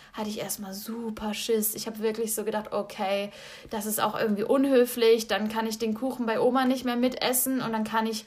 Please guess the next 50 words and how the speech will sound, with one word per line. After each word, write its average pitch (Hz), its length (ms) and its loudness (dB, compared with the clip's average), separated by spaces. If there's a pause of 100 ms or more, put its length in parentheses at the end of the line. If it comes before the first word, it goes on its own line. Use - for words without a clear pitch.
(360)
bei 233 180 4
der 220 160 2
Tante 247 340 2
irgendwie 226 560 0
das 226 240 2
und 247 120 -2
das 226 160 0
Essen 247 320 0
auf - 140 -2
dem 226 100 -2
Buffet 302 320 0
nicht 302 220 -4
mehr 277 200 0
essen. 269 380 0 (180)
Und 254 240 2
ja, 381 240 2
bei 226 100 2
den 226 140 -4
ersten 285 320 0
Geburtstagen 254 720 -2
war's 294 240 2
dann 240 180 -2
so, 233 180 2
dass 233 200 0
ich 220 160 -4
mir 247 100 2
teilweise 226 480 0
dann 247 160 0
einfach 226 460 0
nur 254 240 4
vier 247 400 0
Kartoffeln 311 580 2
auf 208 140 2
den 226 100 0
Teller 220 400 2 (280)
gelegt 226 440 4
habe 294 280 4
und 247 200 2
ein 247 100 2
bisschen 254 320 2
Gurkensalat 214 720 2
oder 214 200 2
sowas. 220 460 2 (800)
Aber 208 300 0
wisst 285 180 -2
ihr, 247 100 0
was 220 100 -4
das 226 140 -2
Spannende 277 420 0
war? 233 300 2